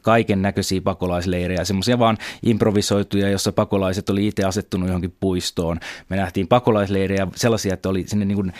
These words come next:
ei kenenkään maalle, raja-alueelle jäänyt ihmisiä asumaan, koska ne on päästetty yhdestä maasta pois, mutta ei otettu toiseen. Me nähtiin,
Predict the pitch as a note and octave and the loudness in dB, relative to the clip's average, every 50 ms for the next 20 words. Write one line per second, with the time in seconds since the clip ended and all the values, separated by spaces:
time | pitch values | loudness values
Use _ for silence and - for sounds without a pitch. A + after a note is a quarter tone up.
0 | - - - A2+ A#2 A2 - C3+ C3+ C3+ B2 A2+ - A2 G#2+ G#2 G2 G2 G2 - | -14 -8 -2 0 0 4 4 4 4 4 2 2 4 4 4 4 4 2 0 0
1 | - A#2 A#2 A#2 G#2+ G2 F#2 F#2 F#2+ - - - - - G#2+ A#2+ B2 A#2+ A2+ A2 | 2 2 4 4 2 2 2 0 -2 -4 -4 -8 -8 0 2 4 6 6 6 4
2 | G#2 G2+ G2 F#2+ F#2+ F#2 F#2+ F#2+ G#2 A#2+ A#2+ A2+ G2+ G#2 G2+ A#2 A#2 G#2 G2+ F#2 | 4 2 2 0 0 0 0 2 4 4 4 4 4 2 2 0 0 0 0 -2
3 | - - G2 F#2+ G2+ A2 G#2 - F#2+ F2+ F2 E2 F2+ - F#2 - A#2+ A#2 G2+ - | 0 0 2 2 2 2 2 0 -2 -2 -2 -2 -2 -4 -2 0 0 0 0 0
4 | G2 F#2+ F#2+ - G2+ - - B2 C3+ C3+ A#2+ - A#2 A#2 A#2 A2+ - - - - | -2 -4 -2 -4 -4 -2 0 2 2 2 2 2 2 2 2 2 -2 -4 0 2
5 | B2 A2+ G#2+ - G#2+ G2+ - G#2 G2+ G#2 - G2 - - G2+ - - F#2+ F#2 F#2+ | 2 2 4 2 0 0 0 0 0 0 -2 -4 -4 -4 -6 -4 -2 -2 -2 -2
6 | F2+ - F2 E2+ - - - - - - - - A2 A#2+ A#2+ A2 - - A2 G#2+ | -2 -4 -4 -6 -6 -8 -14 -16 -18 -16 -6 0 2 2 2 2 2 0 0 0
7 | G2+ G2 | 0 -2